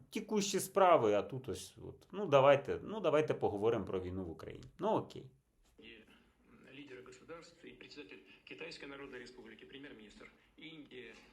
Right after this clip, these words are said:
Speaker 2: президенти, е, Бразилії і Южноафриканської Республіки, е, займаються цим вопросом, уділяють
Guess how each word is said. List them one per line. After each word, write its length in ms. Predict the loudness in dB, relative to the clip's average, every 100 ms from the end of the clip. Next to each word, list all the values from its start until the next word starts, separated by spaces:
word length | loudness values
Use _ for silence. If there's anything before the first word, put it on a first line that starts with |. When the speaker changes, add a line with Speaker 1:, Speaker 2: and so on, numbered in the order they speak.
| _ _
Speaker 2:
президенти, 560 | -20 -18 -14 -16 -14 -18
е, 260 | -20 _ -20 -18
Бразилії 640 | -16 -16 -16 -16 -14 -14 -16 -18 -20 -20 -20 -20 -20 _ -20
і 40 |
Южноафриканської 680 | -20 -18 -18 -16 -14 -14 -14
Республіки, 520 | -14 -16 -16 -16 -20 -20 -20 -20 -20 _
е, 40 | -18 -16 -16
займаються 520 | -14 -14 -14 -12 -14 -14
цим 100 | -16
вопросом, 380 | -16 -18 -18 -18 -16
уділяють 460 | -14 -12 -14 -16